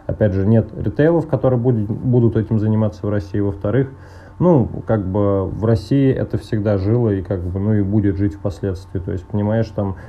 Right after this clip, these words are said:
когда ты у-, продаёшь условную пару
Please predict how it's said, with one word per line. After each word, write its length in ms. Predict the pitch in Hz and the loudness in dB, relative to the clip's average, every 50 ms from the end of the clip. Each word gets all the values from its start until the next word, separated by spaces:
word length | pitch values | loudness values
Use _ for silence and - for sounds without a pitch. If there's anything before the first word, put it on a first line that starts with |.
| - - | -10 -6
когда 220 | - 98 101 101 | -2 0 0 0
ты 120 | 95 - 101 | 0 0 0
у-, 260 | 95 92 95 92 87 | 0 0 -2 -4 -4
продаёшь 480 | - - 104 101 110 107 110 110 110 - - - - - | -4 -2 0 2 2 4 4 2 2 0 -4 -14 -10 -8
условную 440 | - 110 - - 110 104 107 107 104 | -8 -6 -2 -2 0 2 2 0 0
пару 320 | - - 107 104 107 101 | 0 0 0 2 2 2